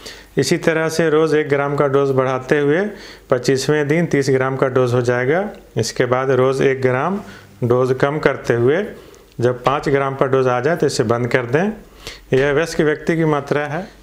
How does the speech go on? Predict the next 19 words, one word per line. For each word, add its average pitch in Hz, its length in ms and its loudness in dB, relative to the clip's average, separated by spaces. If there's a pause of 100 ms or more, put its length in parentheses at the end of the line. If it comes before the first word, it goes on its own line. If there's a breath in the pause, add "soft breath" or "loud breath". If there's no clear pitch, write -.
(120)
कल्प 170 300 -2
विधि 160 360 2
से 165 240 0
इक्यावन 139 380 0
दिनों 139 220 2
तक 143 200 0
प्रयोग 131 280 0
करने 123 300 0
से 165 200 -2
अस्थमा 131 540 0
और 139 260 -2
कफ 123 220 -2
वाली 123 180 0
खांसी 117 380 -2
से 143 160 -2
मुक्ति 117 300 0
मिल 117 160 2
जाती 110 320 0
है। 147 200 -2